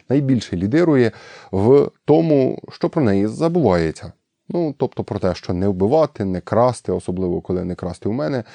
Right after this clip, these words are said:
про це десь там пам'ятається, натомість те, що є друга Божа заповідь, про це забувається абсолютно і повністю. Так от, нічого не змінилося. Друга Божа заповідь в нас в Римо-католиків, вона звучить як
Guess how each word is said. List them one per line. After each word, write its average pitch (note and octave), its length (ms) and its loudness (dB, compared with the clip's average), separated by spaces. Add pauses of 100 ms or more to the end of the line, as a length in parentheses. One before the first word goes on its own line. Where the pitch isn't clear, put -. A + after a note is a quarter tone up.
(200)
про A#2 100 -4
це A2+ 140 0
десь G2 160 2
там G2+ 160 -4
пам'ятається, F3 680 0
натомість A2+ 420 -2
те, A#2 120 -2
що - 160 -6
є F2+ 140 0
друга E3 440 4
Божа A#2+ 300 4
заповідь, G2 340 -2
про - 140 -6
це A2+ 180 0
забувається G#2 880 2
абсолютно B2 560 -2
і C#3+ 100 -4 (120)
повністю. F2 540 0 (400)
Так - 180 0
от, G#2 240 4 (300)
нічого B2 520 2 (100)
не B2+ 180 4
змінилося. G#3 720 0 (240)
Друга D#3 380 2
Божа A2+ 300 2
заповідь D3 520 0
в G#2+ 40 -2
нас G#2+ 180 -2
в A2 40 -4
Римо-католиків, F#2+ 720 0
вона F2+ 180 -2
звучить F2+ 380 -6
як D#2+ 180 -6